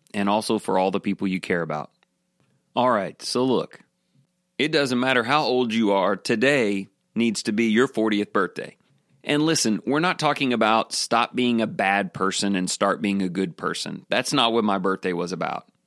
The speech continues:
It was about finally, internally, prayerfully, and deeply deciding that I am truly done with things that I know don't belong. And yet, for some reason in my thirties,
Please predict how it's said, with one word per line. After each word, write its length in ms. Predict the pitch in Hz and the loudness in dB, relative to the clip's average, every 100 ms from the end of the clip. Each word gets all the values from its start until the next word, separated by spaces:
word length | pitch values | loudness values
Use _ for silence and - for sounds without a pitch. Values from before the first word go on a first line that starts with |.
| _ _ - | _ _ -2
It 100 | 127 | 0
was 200 | 143 143 | 2 0
about 400 | 117 117 107 - | 0 2 0 -2
finally, 880 | - - 113 139 156 147 147 147 - | -6 0 2 2 0 0 0 -2 -4
internally, 1080 | 117 139 170 160 - 139 120 107 101 95 98 _ _ _ _ _ | 0 0 0 -6 -2 0 2 2 0 -2 -4 _ _ _ _ _
prayerfully, 1080 | - 123 139 170 151 - 107 98 98 98 - | -8 -2 0 2 0 0 0 2 0 -2 -4
and 300 | 101 98 87 | -6 -6 0
deeply 580 | 120 147 160 151 156 156 | 2 2 -2 -4 -4 -2
deciding 880 | 131 113 - 104 101 87 78 73 - _ _ _ _ _ | -2 -2 0 0 0 -2 -6 -10 -16 _ _ _ _ _
that 120 | 113 | -2
I 140 | 117 143 | 0 2
am 140 | 123 | 0
truly 540 | - - 160 185 170 170 | -2 -4 -2 0 0 -2
done 480 | 104 117 110 101 | 0 2 2 0
with 140 | 98 95 | 0 -2
things 680 | - 113 101 92 87 - - _ _ _ | -2 0 0 0 -4 -6 -10 _ _ _
that 180 | - 117 | -2 0
I 140 | 120 | 2
know 280 | 131 120 127 | 2 4 2
don't 220 | 117 113 | 2 0
belong. 520 | 98 98 95 85 80 - _ - | 0 0 -2 -2 -8 -12 _ -2
And 160 | 117 | 2
yet, 200 | 120 113 | 2 0
for 100 | 117 | -2
some 320 | 104 139 143 | -2 0 0
reason 340 | 135 127 117 113 | 0 0 2 0
in 80 | 104 | 0
my 140 | 98 | -2
thirties, 560 | - 113 117 117 110 | -2 0 0 0 -4